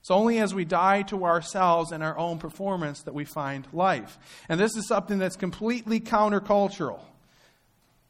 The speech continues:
And the, the truth that's completely countercultural is the fact that you and I are not the point. We're not the point. In the grand scheme of things, we are pretty average. We're pretty ordinary. We're,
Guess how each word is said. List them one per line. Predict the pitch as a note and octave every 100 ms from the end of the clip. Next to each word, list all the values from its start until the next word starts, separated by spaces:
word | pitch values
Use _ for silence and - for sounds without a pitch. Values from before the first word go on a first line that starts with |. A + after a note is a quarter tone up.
| _
And | - F3+
the, | F#3
the | - F3 E3+
truth | B3 B3 -
that's | G#3
completely | - G3+ G3+ A3+ A3+ A3
countercultural | A3 G#3+ G#3 F#3+ - - F3+ F#3+ G3+ G3 F#3 E3 D#3+
is | E3+ D3+
the | D#3
fact | G3 G3 F#3+ F#3
that | F3+ D#3+ - _ _ _ -
you | F3 A3 A#3 A#3+
and | G3+
I | F#3+ G3 F#3 F3
are | E3 E3+
not | F3 F3 F3 E3
the |
point. | D#3+ F#3 C#3+ - - - - _ _ _ _ _ _ _ _ _ _ _ _ -
We're | G#3
not | A3+ G#3
the | F3+
point. | G3 F#3 B2+ - - - _ _ _ _ _ _ _ _ _ _ _ _ -
In | F#3
the | F3+
grand | G#3 A3+ A#3
scheme | A3 - A3+ A3
of | G3+
things, | G3+ G3+ G3+ F#3+
we | G3 A3+ A3+
are | F#3+ G3
pretty | - A3 A3+ A3+
average. | G#3 G3 F#3 D#3+ A#2+ - E3
We're | G3
pretty | G#3 A3 G#3 F3+
ordinary. | F#3+ G3+ G3 E3 D3+
We're, | D#3